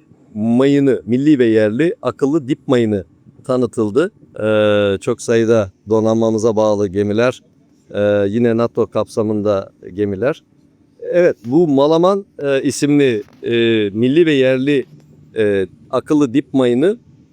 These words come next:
e, bugün tanıtıldı. Yüz metre derinliğe kadar inebiliyor ama akıllı bir mayın. Sadece hedeflenen, e, düşman unsurlarına karşı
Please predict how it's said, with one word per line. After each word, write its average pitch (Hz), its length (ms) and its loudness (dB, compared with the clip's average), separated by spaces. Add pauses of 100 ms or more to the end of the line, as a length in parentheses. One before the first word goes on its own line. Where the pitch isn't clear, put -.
(320)
e, 107 160 0
bugün 135 220 0
tanıtıldı. 139 840 0
Yüz 139 240 -2
metre 127 440 0
derinliğe 123 380 0
kadar 117 300 0
inebiliyor 120 640 0
ama 156 260 0
akıllı 151 360 0
bir 160 100 0
mayın. 127 340 -2 (240)
Sadece 160 560 2
hedeflenen, 147 680 0 (540)
e, 113 440 2
düşman 147 420 -2
unsurlarına 127 640 0
karşı 113 580 -2